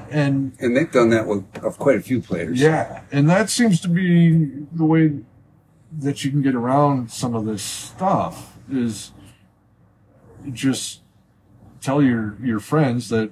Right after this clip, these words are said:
Speaker 1: we'll see you in a couple days, and,
Speaker 2: Hmm.
Speaker 1: and, and then hold on to guys, put 'em on I R, like Julian Okwara.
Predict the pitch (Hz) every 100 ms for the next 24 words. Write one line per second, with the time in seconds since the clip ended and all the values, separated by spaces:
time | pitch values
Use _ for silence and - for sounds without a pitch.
0 | 151 139 131 117 101 135 120 110 98 -
1 | 110 95 127 117 98 101 95 95 156 135
2 | - 135 135 127 120 113 - 117 123 127
3 | 127 127 113 101 - - 151 143 131 127
4 | 131 131 135 123 - _ _ - 117 123
5 | 117 113 113 104 - - _ _ _ _
6 | _ _ _ _ - - - 147 143 123
7 | 117 104 98 92 98 107 104 - - -
8 | 120 110 104 98 - 104 95 95